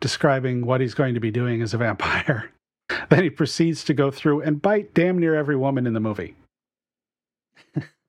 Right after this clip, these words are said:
Uh, in one night. And, uh, the, the catch is he doesn't remember doing this. And now they are all insanely attracted to him. Uh, so, you know, hijinks ensue.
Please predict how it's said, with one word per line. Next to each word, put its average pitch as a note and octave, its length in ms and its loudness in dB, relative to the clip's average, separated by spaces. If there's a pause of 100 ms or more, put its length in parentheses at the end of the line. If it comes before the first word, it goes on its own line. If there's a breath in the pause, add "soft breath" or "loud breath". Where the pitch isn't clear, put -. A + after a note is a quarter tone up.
(140)
Uh, A#2 180 2
in C3 180 0
one C#3 200 2
night. F2+ 180 -6 (600)
And, C3+ 340 2
uh, B2+ 320 2 (760 loud breath)
the, C3+ 400 0
the C#3+ 140 0
catch - 380 0
is C3 380 -2 (540)
he B2 200 0
doesn't C#3 340 0
remember B2+ 500 0
doing D#3 380 2
this. - 420 -4 (760 loud breath)
And B2+ 220 2
now C3+ 240 0
they C3 180 -2
are B2 160 -2
all C3 320 0
insanely B2+ 640 -2
attracted B2 600 -2
to D3 160 2
him. G2+ 240 -6 (1800 loud breath)
Uh, A2 280 -2
so, - 240 -2
you A2 120 -2
know, F2+ 80 -6
hijinks A#2+ 560 -2
ensue. A#2 440 -2